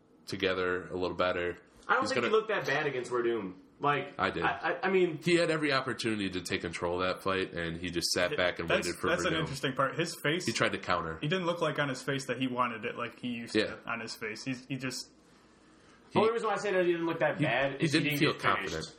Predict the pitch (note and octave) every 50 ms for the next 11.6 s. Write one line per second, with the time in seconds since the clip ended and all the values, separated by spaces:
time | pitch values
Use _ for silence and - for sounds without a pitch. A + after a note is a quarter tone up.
0 | - - D3 E3 F#3+ F#3 - F3+ A2+ A2 G#2 F#2+ F#2 - - - F3+ F3 - G3
1 | F3 D3 C#3+ C#3 C#3 C3+ - - D3+ B2+ A#2+ G2 A#2+ A2 A2+ C3 C3+ B2+ B2 A#2
2 | A#2 A2+ A2 A2 G#2+ G2 G2 F#2 F#2 - G#2+ G#2 F#2+ F2+ F#2+ - - - A#2+ G#2+
3 | G2+ F#2 - - - G#2+ F#2+ - - A#2 G2+ F2 E2 E2+ E2 D#2 - - E2+ D#2+
4 | - - - - - - - - - - F#2 F2+ F2 F2 F2 E2+ E2 E2 D#2 -
5 | - - - G#2 G2 G2 F#2 F#2 F2+ F#2 F#2+ F#2 E2+ F#2+ F#2+ F#2 - - - F#2
6 | E2+ F2 F2 F2 E2+ E2 E2 D#2+ E2 E2 - E2+ F2 E2 E2 E2 - - E2+ E2
7 | D#2+ D#2+ D#2+ E2 E2 - G#2+ G2 F#2 E2+ F2+ F#2 F2+ F2 F2 - E2+ E2+ E2 E2+
8 | E2+ E2+ - - - C#3+ C#3+ E3 C#3 C3 C3 B2 A#2 A2+ - C3 A#2+ A#2+ A#2 -
9 | A#2+ A2+ - A#2 A2+ G#2+ - A2+ A2 A2 A2+ A#2 G#2+ A2 A2+ A2 A2 - - -
10 | - - A#2 G#2+ G2+ F#2+ - - G#2+ B2+ B2 A#2 D3 C3 A2+ A#2+ A#2+ A#2 - -
11 | A2+ A2 G#2 F#2+ F2+ F2+ - - - - -